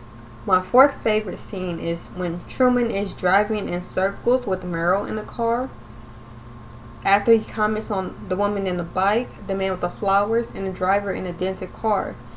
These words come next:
Because just like him, we're all trapped in this never-ending loop. That is, until Truman conquers his. My fifth favorite scene is Truman sailing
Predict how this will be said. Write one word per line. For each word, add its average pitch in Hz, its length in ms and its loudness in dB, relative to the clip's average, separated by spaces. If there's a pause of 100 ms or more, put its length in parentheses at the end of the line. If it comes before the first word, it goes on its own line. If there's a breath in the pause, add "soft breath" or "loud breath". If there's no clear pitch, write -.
(200 loud breath)
Because 185 480 4
just 240 240 6
like 214 220 2
him, 196 320 -2
we're 226 200 8
all 226 180 4
trapped - 600 -2
in 190 140 -2
this 180 260 -2
never-ending 185 880 -2
loop. 175 220 -2 (360)
That 196 200 4
is, 170 360 0
until 175 580 -4
Truman 165 500 -4 (880)
conquers 170 480 0
his. 151 160 -8 (320 loud breath)
My 185 220 2 (120)
fifth 247 320 8 (120)
favorite 220 400 6
scene 180 560 -4
is 165 500 -4
Truman 269 580 2
sailing 214 680 0